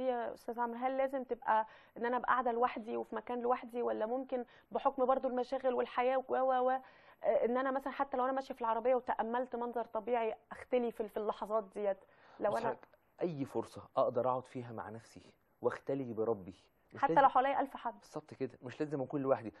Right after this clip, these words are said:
Speaker 2: طبعا هي الخلوة الأيديال، يعني أفضل خلوة تكون
Speaker 1: هي
Speaker 2: إن
Speaker 1: الخلوة.
Speaker 2: أنا، آه، إن أنا أقفل على نفسي أوضتي ولو تلات دقايق في اليوم، بس لو أقدر في عز ما أنا، أنا في المطبخ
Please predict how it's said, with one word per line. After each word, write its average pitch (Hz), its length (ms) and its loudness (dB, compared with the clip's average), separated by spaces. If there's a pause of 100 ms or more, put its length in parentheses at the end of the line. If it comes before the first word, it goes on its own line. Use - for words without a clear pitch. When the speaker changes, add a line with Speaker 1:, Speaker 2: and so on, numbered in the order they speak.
(140)
Speaker 2:
طبعا 165 320 6
هي 120 160 2
الخلوة 147 420 6
الأيديال، 107 440 4
يعني 92 280 -2
أفضل 120 360 4
خلوة 113 640 4
تكون 135 500 -2
Speaker 1:
هي - 120 0
Speaker 2:
إن 269 40 -4
Speaker 1:
الخلوة. 180 240 -2
Speaker 2:
أنا، 175 260 2 (100)
آه، 220 160 6
إن 185 120 0
أنا 185 240 2
أقفل 175 220 0
على 113 260 -2
نفسي 113 560 -10
أوضتي 139 440 -6
ولو 123 340 -2
تلات 131 280 -6
دقايق 110 340 -4
في - 80 -12
اليوم، 104 320 -4 (360)
بس - 180 -6
لو 151 160 6
أقدر 110 280 4 (180)
في - 140 -6
عز 120 320 -2
ما 113 140 -4
أنا، 131 260 -6
أنا 117 320 -4
في - 140 -8
المطبخ 107 580 -6